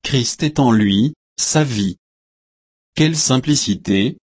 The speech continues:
mais aussi quelle plénitude admirable. L'apôtre ne dit pas ce qu'un chrétien devrait être.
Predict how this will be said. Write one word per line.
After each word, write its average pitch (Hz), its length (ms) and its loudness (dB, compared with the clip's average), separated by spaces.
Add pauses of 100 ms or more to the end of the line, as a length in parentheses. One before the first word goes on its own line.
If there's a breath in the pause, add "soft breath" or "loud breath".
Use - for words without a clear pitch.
(160)
mais 110 320 2
aussi 156 500 -2
quelle 143 340 2
plénitude 127 760 2
admirable. 104 880 2 (960)
L'apôtre 135 600 2
ne 110 140 4
dit 120 220 0
pas 104 240 0
ce - 160 -2
qu'un 123 240 0
chrétien 123 680 0
devrait 139 460 0
être. 98 560 -2